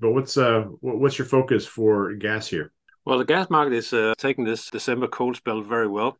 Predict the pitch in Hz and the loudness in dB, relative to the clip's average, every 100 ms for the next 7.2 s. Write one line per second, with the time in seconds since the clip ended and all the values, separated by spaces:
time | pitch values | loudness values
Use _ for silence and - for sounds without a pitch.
0 | _ 120 101 101 104 113 107 104 - 110 | _ -6 -4 -4 -4 -2 -2 -2 -2 -4
1 | - 98 104 120 113 107 104 101 104 110 | -4 -4 0 0 0 0 -2 -2 -2 -4
2 | - 113 113 - 110 107 - 101 95 104 | -4 -6 -6 -6 -6 -6 -10 -8 -8 -8
3 | 104 110 117 107 117 107 107 104 101 95 | -4 -4 -4 -6 -4 -4 -4 -6 -6 -6
4 | 101 95 120 110 - 107 95 107 101 101 | -6 -8 -6 -4 -4 -4 -2 -2 -2 -4
5 | 104 110 - - 101 98 107 101 92 95 | -4 -4 -8 -8 -6 -4 -2 -2 -4 -6
6 | - 101 95 95 92 - - - - 131 | -6 -6 -4 -4 -6 -10 -18 -20 -10 -4
7 | 160 147 | -2 -2